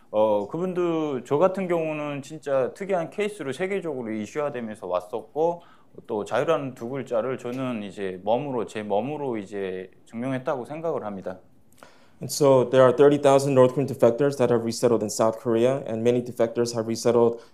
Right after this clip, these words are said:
Speaker 2: in the U S, uh, the U K, Canada, and elsewhere. And, uh, I myself, uh, am a unique situation, obviously, because, uh, I did not, uh, uh, go through the typical way that other defectors, uh, uh, uh, uh, took in terms of escaping North Korea.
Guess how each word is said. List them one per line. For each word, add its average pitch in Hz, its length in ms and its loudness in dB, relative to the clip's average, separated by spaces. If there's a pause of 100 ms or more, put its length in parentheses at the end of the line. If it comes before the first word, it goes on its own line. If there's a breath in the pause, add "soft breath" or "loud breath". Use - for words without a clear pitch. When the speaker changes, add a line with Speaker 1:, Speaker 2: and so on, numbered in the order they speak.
Speaker 2:
in 104 80 -6
the 107 180 2
U 120 140 10
S, 120 280 2
uh, 95 220 0
the 104 100 -8
U 120 200 0
K, 123 260 2
Canada, 117 400 2
and 107 100 0
elsewhere. 120 500 0 (380 loud breath)
And, 113 240 0
uh, 107 100 4
I 120 100 4
myself, 131 580 6
uh, 113 160 8
am 120 120 4
a 117 60 4
unique 120 280 2
situation, 117 460 -2
obviously, 110 340 0
because, 113 560 0
uh, 101 300 0 (100)
I 110 220 -2
did 117 160 -6
not, 117 280 -2 (100)
uh, 110 260 -10 (400 soft breath)
uh, 117 240 -10 (120)
go 123 160 0
through 120 380 -4
the 110 460 -4
typical 131 360 -4
way 117 180 0
that 110 180 0
other 117 180 0
defectors, 117 680 -4 (340 soft breath)
uh, - 20 -12
uh, 110 640 -8 (240)
uh, 78 140 -10 (340)
uh, 64 140 -8 (340)
took - 280 -2
in 113 120 -10
terms 117 260 -4
of 104 100 -4
escaping 120 360 -6
North 104 180 -8
Korea. 113 360 -4